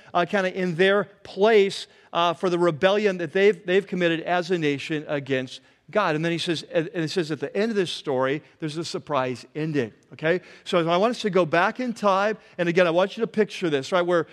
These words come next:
we're a large group here, but I want you to picture we're gathered around the table. It's an upper room. These men have been hiding out for the authorities.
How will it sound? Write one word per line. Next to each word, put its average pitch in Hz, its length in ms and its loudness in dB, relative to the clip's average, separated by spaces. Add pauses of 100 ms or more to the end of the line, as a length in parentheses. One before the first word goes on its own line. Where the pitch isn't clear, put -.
(140)
we're 175 100 4
a 160 60 4
large 180 360 2
group 220 180 -4
here, 190 120 2
but 160 100 2
I 160 60 4
want 196 160 2
you 196 60 -12
to 214 60 -4
picture 190 280 -2
we're 160 100 -2
gathered 180 500 2
around 196 340 2 (180)
the 165 80 -2
table. 190 600 0 (140)
It's 151 240 0
an 156 140 4
upper 196 340 2
room. 202 400 2 (240)
These 160 240 0
men 185 280 2
have 180 200 -2
been 165 160 0
hiding 196 540 0
out 196 160 0
for 196 100 -8
the 190 100 0
authorities. 185 600 0